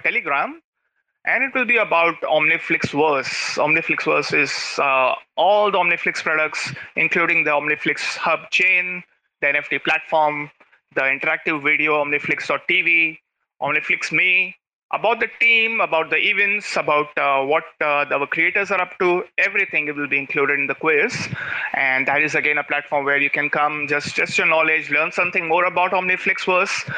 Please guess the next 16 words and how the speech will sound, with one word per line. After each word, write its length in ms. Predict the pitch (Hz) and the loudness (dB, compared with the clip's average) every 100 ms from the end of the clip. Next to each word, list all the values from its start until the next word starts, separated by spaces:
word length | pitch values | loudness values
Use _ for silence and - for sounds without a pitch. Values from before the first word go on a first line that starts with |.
| - | -4
and 340 | - 143 143 139 | -2 0 0 0
also 460 | 151 - 214 233 - - | -2 0 -2 -2 -6 -2
get 280 | 151 160 139 | -2 -2 -4
rewarded, 540 | 139 147 143 143 254 - _ _ _ _ _ _ _ | 0 2 2 0 -2 -6 _ _ _ _ _ _ _
you 60 | 160 | -8
know, 100 | - | -6
while 300 | - 147 147 | -2 -2 -2
participating. 760 | 135 131 - 131 123 - 117 - - - _ _ - | -2 -4 -6 -4 -4 -4 -10 -14 -20 -20 _ _ -6
So 60 | 196 | -4
this 200 | 254 294 | -2 -2
is 120 | 208 | 0
mostly 300 | 180 196 214 | 0 2 2
what, 260 | 170 180 160 | 2 0 0
uh, 340 | 151 143 131 | 2 2 0
we 220 | 151 160 | 0 0
have 320 | 156 - 160 | 0 0 -2